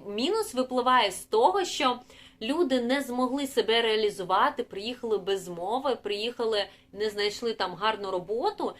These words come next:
І дійсно, коли в тебе не складається життя, ти бачиш дуже багато мінусів, і ти бачиш їх де-інде. Звісно, ці мінуси є. Я не буду казати, що це неправда і мінусів немає. Канада дійсно брудна,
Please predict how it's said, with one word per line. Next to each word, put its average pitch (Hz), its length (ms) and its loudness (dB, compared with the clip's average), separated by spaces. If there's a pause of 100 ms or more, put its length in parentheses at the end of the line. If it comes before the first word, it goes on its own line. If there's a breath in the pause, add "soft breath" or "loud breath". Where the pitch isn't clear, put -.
(260 loud breath)
І 226 80 -8
дійсно, 277 420 -2
коли 247 180 0
в 254 60 -8
тебе 240 400 2 (160)
не 240 200 0
складається 269 680 4
життя, 254 400 0 (240)
ти 262 80 0
бачиш 285 520 2 (540 soft breath)
дуже 226 400 2
багато 208 480 6
мінусів, 190 540 -8 (580)
і 208 300 -4
ти 214 180 0
бачиш 226 440 4
їх 185 180 -6
де-інде. 180 640 0 (540 soft breath)
Звісно, 175 840 -4
ці 196 140 -6
мінуси 240 440 -4
є. 202 440 4
Я 175 300 6
не 214 160 0
буду 240 320 -2
казати, 208 460 6
що 202 140 -6
це 196 180 -2
неправда 196 580 4
і 180 100 0
мінусів 185 440 -10
немає. 196 640 0
Канада 208 400 -2
дійсно 220 440 -6
брудна, 185 600 -4